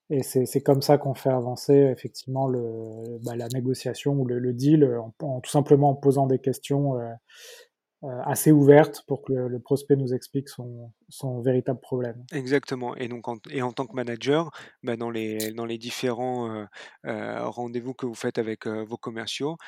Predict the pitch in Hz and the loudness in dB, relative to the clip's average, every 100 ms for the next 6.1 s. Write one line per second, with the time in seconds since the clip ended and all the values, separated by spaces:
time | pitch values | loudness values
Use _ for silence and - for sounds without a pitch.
0 | - - - 123 120 120 117 113 117 - | -20 -18 -10 -6 -2 0 0 -2 -6 -8
1 | - _ _ _ - 135 120 127 139 127 | -20 _ _ _ -4 0 0 0 -2 2
2 | 147 151 _ - 131 - 123 151 139 120 | 2 2 _ -10 -6 -4 -4 -6 -8 -10
3 | 113 123 - 120 123 117 117 117 113 123 | -6 -6 -4 -6 -6 -4 -2 -4 -6 -2
4 | 120 117 123 123 127 123 - 127 123 - | -2 -2 -12 -14 -8 -8 -4 -4 -2 -4
5 | 135 123 131 120 139 139 131 127 135 120 | -6 -4 -6 -4 -4 -4 -8 -6 -6 -4
6 | 113 | -6